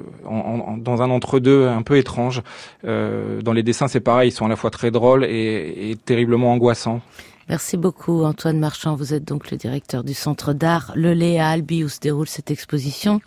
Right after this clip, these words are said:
Speaker 2: d'Alan Schmalz, cinquante-deux semaines d'oisiveté, jusqu'au vingt et un janvier. Et renseignements, évidemment, sur notre site internet france culture point F R, à la page des carnets de la création. Charlotte Roux, Olivier Dubois et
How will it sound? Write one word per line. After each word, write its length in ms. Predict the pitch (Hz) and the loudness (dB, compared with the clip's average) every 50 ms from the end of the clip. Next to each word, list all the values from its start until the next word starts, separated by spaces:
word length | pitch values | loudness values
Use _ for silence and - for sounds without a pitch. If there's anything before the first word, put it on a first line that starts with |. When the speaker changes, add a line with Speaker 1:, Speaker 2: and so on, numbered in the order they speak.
| - - - - - - - - - | -10 -20 -20 -20 -20 -20 -20 -20 -14
Speaker 2:
d'Alan 540 | - - 180 175 170 170 165 170 170 170 156 127 - - | -6 0 2 2 2 4 2 2 4 4 2 0 -2 -6
Schmalz, 680 | - - - - 175 175 180 196 214 226 - - - - | -6 -6 -4 0 2 2 2 2 0 -2 -2 -2 -2 -2
cinquante-deux 500 | - - - 196 165 175 165 170 156 165 | -2 0 0 0 0 0 0 0 0 0
semaines 320 | 156 - - 170 165 160 151 | -2 -2 0 0 2 2 2
d'oisiveté, 540 | - 165 151 - - - - - 208 220 180 | 2 0 -2 -2 -8 -12 -4 0 2 2 2
jusqu'au 320 | 175 175 - - 196 180 | 2 -2 -2 0 0 2
vingt 360 | 147 196 202 190 - - - | 4 4 4 4 2 2 4
et 120 | 190 185 180 | 4 6 6
un 140 | 175 - - - - - - - - - - - - - - - - | 4 2 -2 -6 -18 -20 -20 -20 -20 -20 -20 -20 -20 -20 -10 -4 0
janvier. 680 | 156 170 165 160 185 175 160 135 156 185 202 226 277 _ _ - - - - _ - | 0 2 4 4 4 4 4 4 4 4 4 4 2 _ _ -20 -20 -20 -20 _ -4
Et 80 | - 170 | -2 2
renseignements, 560 | 160 175 165 - - 160 156 151 160 196 208 | 2 2 2 2 0 0 2 4 4 4 4
évidemment, 440 | 202 175 160 147 151 139 151 175 180 | 4 4 2 0 0 2 2 2 0
sur 260 | - - - 170 165 | 0 -2 -2 -2 0
notre 480 | 165 160 151 - - - 160 151 151 147 | 0 0 -2 -4 -4 -2 -2 0 -2 -2
site 260 | - - 190 165 - | -2 -2 -2 0 0
internet 480 | 165 160 - 165 156 151 156 147 - - | 0 0 2 2 2 2 2 0 -2 -4
france 180 | - 151 - | -6 -6 -6
culture 420 | - - 143 - - 185 190 - - - - - - - _ _ _ _ _ _ _ _ _ | -6 -10 -12 -6 -2 0 0 -2 -2 -10 -20 -20 -20 -20 _ _ _ _ _ _ _ _ _
point 220 | - - 214 208 180 | 0 4 4 4 4
F 120 | - - | 4 2
R, 60 | 147 | 2
à 100 | 139 131 | 2 2
la 80 | 131 131 | 2 0
page 200 | - 147 151 - | 0 -2 -2 -2
des 100 | - 110 | -4 -4
carnets 280 | - 147 135 131 139 127 | -2 0 0 2 0 0
de 80 | 127 | -2
la 80 | 127 139 | -4 -4
création. 640 | - - 147 135 131 - - - 196 202 214 - - | -4 -2 0 0 0 0 0 2 2 4 2 2 -2
Charlotte 560 | - - - 170 147 143 151 160 151 - - | -6 -2 0 2 2 2 2 2 0 0 -2
Roux, 360 | - - 214 233 262 349 - - _ - | 0 2 4 4 4 4 2 -4 _ 0
Olivier 420 | 180 202 185 190 190 156 180 196 170 | 2 2 4 2 2 2 2 2 2
Dubois 400 | 151 185 156 160 170 180 - - - - | 2 2 2 4 4 2 2 0 2 4
et 200 | 226 233 220 | 4 4 4